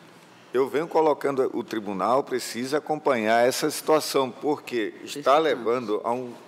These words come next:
Speaker 1: beco sem saída os municípios. E agora, a maioria, nesse momento, assim, eles estão com essa dificuldade de fazer
Speaker 2: Verdade.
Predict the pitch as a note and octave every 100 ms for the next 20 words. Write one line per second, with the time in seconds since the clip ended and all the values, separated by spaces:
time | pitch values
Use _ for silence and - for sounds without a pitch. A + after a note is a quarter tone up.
0 | - A#2 E3 - - - G3 - - A#2+
1 | C3 F3 C#3 A2 C#3 C3+ B2 - A2+ -
2 | B2+ F#3 D3+ C3 F#3 C3+ E3 G#3+ G3 C3
3 | D#3+ F3+ G2+ E2+ - - A2+ B2+ A#2+ G#2
4 | F#2+ B2+ E3+ - F2 D#2 - - - -
5 | - - - - - - A#2 B2+ G2+ -
6 | - A#2 C#3+ D3 D3+ D3+ - D3 D#3+ D3+
7 | C3 D3 F#3 - E3+ E3+ F3+ E4+ F#3 G#2
8 | A#2 E2+ D#2+ - - - - - A2 -
9 | A2+ G2+ E3+